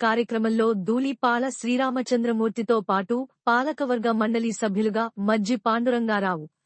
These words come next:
లుక్కా నాంచారయ్య, కొమ్ము మధు, తమ్మన హేమకుసుమ, కొవిడి సీతారామయ్య,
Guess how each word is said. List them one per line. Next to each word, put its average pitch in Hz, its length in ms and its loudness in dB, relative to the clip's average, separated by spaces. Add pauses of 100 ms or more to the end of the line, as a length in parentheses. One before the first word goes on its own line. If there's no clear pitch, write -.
(140)
లుక్కా 277 340 0
నాంచారయ్య, 226 720 0 (460)
కొమ్ము 302 240 0
మధు, 226 300 0 (440)
తమ్మన 311 300 0
హేమకుసుమ, 247 680 -2 (440)
కొవిడి 254 340 2
సీతారామయ్య, 247 760 0